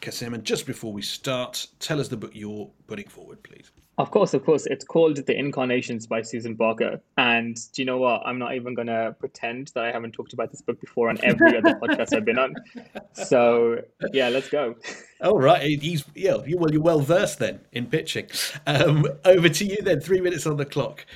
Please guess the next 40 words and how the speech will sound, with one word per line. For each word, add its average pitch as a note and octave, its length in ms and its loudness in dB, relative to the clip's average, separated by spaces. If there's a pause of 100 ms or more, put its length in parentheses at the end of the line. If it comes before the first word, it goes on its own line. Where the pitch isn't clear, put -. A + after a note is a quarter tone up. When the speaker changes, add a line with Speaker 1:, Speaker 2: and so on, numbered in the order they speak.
(180)
Speaker 1:
to C3 120 -8
tell A#2+ 240 -4
us A2 300 -8
all G#2+ 180 -6
about G2+ 380 -10 (220)
The D#3+ 180 -6
Incarnations. A2 760 -8 (400)
Speaker 2:
Yeah, E3+ 140 -2
of C#3 100 -6
course. - 320 -2
So, C3+ 480 -2
The C#3+ 120 -6
Incarnation E3 600 -6
starts B2 300 -8
off A2+ 200 -8
with A#2 380 -4
a B2 60 -6
letter A#2+ 560 -8
written C3+ 340 -6
by A#2 240 0
an G#2+ 120 -6
unknown B2 420 -6
person A2+ 540 -8
to A#2+ 120 -6
an A2 140 -4
unknown G#2+ 320 -8
person. - 460 -6 (800)
And C3 640 4
the C3+ 80 0
letter E3 220 2
s-, - 200 -2
essentially D3+ 460 -4
states A#2 460 -4
that A2+ 360 -2 (560)
the B2+ 60 0
person D#3+ 300 0
who's B2+ 120 -4
writing A#2+ 340 -4
it A2+ 260 -2
is A#2+ 540 -4